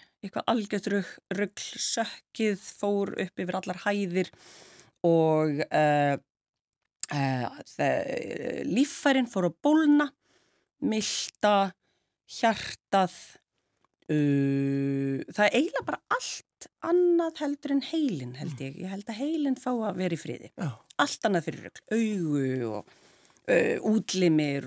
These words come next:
Speaker 1: og liðamót og, eh, bara nefndu það.
Speaker 2: Mm.
Speaker 1: Svo hann var afskaplega veikur greyið
Speaker 2: Mm.
Speaker 1: í, í, eh, tvö ár um það bil sem hann barðist við þetta.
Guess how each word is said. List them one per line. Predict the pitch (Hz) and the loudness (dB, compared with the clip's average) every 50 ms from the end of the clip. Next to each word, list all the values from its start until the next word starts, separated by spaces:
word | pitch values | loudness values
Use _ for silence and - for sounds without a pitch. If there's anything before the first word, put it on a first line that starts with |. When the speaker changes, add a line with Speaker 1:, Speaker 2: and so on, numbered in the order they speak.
| 127 135 | -6 -6
Speaker 1:
og | 131 127 123 113 117 117 104 78 85 - - - - - | -4 -4 -4 -4 -4 -6 -6 -8 -8 -10 -10 -10 -8 -4
liðamót | - 185 202 202 202 202 196 175 170 180 170 165 160 147 139 139 135 139 - _ _ - | -2 2 4 4 4 4 4 4 2 2 2 2 2 2 0 -2 -4 -6 -8 _ _ -8
og, | 131 131 127 123 110 - - - | -6 -4 -4 -4 -6 -10 -10 -14
eh, | 233 - - - - - _ _ _ _ - - - - | -18 -18 -18 -18 -20 -20 _ _ _ _ -20 -18 -12 -10
bara | 165 170 151 143 143 | -8 -8 -6 -6 -4
nefndu | 139 147 160 170 170 - - 127 | -2 0 0 0 0 -2 -4 -8
það. | - 95 - | -8 -8 -6
Speaker 2:
Mm. | 202 170 139 123 117 110 - _ _ _ _ _ _ _ | -6 -6 -6 -8 -10 -14 -20 _ _ _ _ _ _ _
Speaker 1:
Svo | - - 180 | -8 -6 -2
hann | 175 226 254 277 311 330 330 | 2 4 6 6 8 6 6
var | 320 311 311 311 - - - _ _ _ _ _ _ - | 6 4 4 2 -2 -10 -20 _ _ _ _ _ _ 4
afskaplega | - 254 277 294 294 294 302 151 147 - 240 214 - 208 208 202 | 6 6 6 6 4 4 2 2 2 0 -2 -2 0 2 2 2
veikur | 208 190 - - 180 - | 2 0 -2 -4 -6 -4
greyið | - 170 160 147 156 143 - _ - | -2 -2 0 0 -2 -6 -8 _ -8
Speaker 2:
Mm. | 247 208 151 123 - _ _ _ _ _ _ _ - | -6 -6 -6 -8 -10 _ _ _ _ _ _ _ -6
Speaker 1:
í, | 196 196 190 185 - - | -4 -2 -2 -2 -4 -4
í, | - 190 190 180 175 - - | -4 -2 -2 -2 -2 -2 -4
eh, | - - - - - - - - - - _ - | -6 -8 -10 -10 -12 -12 -14 -14 -16 -16 _ -14
tvö | - - 190 185 165 | -8 -4 0 0 0
ár | 143 147 139 135 - - - | 0 0 -2 -6 -8 -6 -4
um | 151 151 | -4 -4
það | - - 165 | -4 -6 -10
bil | - 135 147 - - - - | -10 -10 -10 -12 -16 -14 -8
sem | - 170 170 | -4 -2 -2
hann | 160 - | -2 -2
barðist | - 160 143 143 - - | -2 -4 -4 -4 -6 -6
við | 147 156 147 | -8 -8 -8
þetta. | - 151 | -8 -12